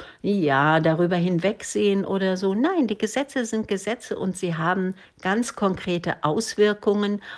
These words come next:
und diese Übertretung gehört dazu.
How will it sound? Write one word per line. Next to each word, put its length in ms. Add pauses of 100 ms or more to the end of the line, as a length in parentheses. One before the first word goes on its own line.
(140)
und 240
diese 200
Übertretung 800
gehört 400
dazu. 480